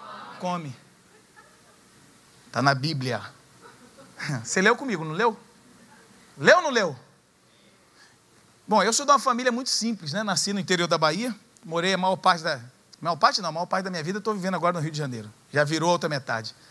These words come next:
Mas até os dezoito anos eu vivi em Salvador. E eu lembro que não era muito comum lá em casa a sobremesa. Mas como a minha família era pastoral,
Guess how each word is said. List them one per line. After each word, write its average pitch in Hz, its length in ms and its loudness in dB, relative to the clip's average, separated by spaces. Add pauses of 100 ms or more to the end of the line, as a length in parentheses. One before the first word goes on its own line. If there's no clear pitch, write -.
(680)
Mas 202 140 6
até 240 220 6
os 277 60 4
dezoito 269 400 0
anos 277 200 -2
eu 269 120 4
vivi 247 480 -2 (140)
em 220 100 -2
Salvador. 208 640 2 (1300)
E 240 80 0
eu 269 100 10
lembro 262 240 2
que 285 80 -8
não 277 80 -4
era 285 140 4
muito 277 240 -4
comum 240 260 -2
lá 240 80 0
em 190 80 -2
casa 196 240 -2
a - 40 -2
sobremesa. 160 680 -6 (1120)
Mas 220 220 2
como 262 340 0
a 170 120 4
minha 196 160 0
família 160 360 0
era 147 140 2
pastoral, 147 680 2